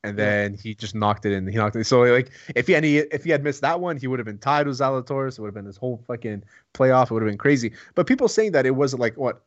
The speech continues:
Speaker 1: uneventful and stuff like that.
Speaker 2: Yeah.
Speaker 1: People don't realize that Matsuyama, after the, after the, the rain delay, went, went minus six on eight holes.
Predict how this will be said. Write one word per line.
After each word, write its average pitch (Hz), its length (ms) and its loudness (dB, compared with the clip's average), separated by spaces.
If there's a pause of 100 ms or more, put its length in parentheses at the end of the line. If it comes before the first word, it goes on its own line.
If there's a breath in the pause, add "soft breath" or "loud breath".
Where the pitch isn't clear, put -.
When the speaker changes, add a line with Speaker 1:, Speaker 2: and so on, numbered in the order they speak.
(100)
Speaker 1:
uneventful 117 560 -2
and 170 100 -2
stuff - 160 -4
like 175 120 -2
that. 190 180 0 (160 loud breath)
Speaker 2:
Yeah. 143 360 0
Speaker 1:
People 254 140 2
don't 214 160 6
realize 160 400 4
that 143 120 2
Matsuyama, 139 840 -4
after 170 380 -2
the, 120 260 -4
after 156 320 -4
the, 117 160 0
the 104 140 -4
rain 160 180 2
delay, 98 400 2 (320 soft breath)
went, 135 340 0 (120)
went 143 260 2 (320)
minus 147 400 2
six - 480 -8
on 123 300 -8
eight 160 140 2
holes. 139 500 0